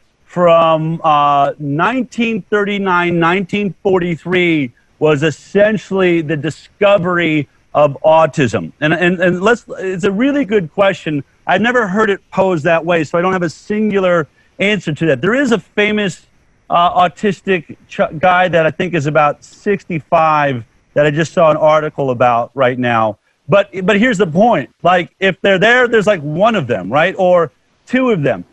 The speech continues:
When we look back at the study, um, i-, in nineteen forty-three by Leo Kanner, who, uh, really was the one that discovered autism, here's what flies in the face of the argument being made now. We're told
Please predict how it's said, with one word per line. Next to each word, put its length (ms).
When 220
we 160
look 320
back 260
at 160
the 100
study, 560
um, 540
i-, 60
in 280
nineteen 500
forty-three 500
by 260
Leo 480
Kanner, 500
who, 260
uh, 300
really 540
was 320
the 80
one 220
that 120
discovered 920
autism, 800
here's 520
what 360
flies 440
in 40
the 60
face 340
of 60
the 100
argument 360
being 180
made 180
now. 220
We're 160
told 480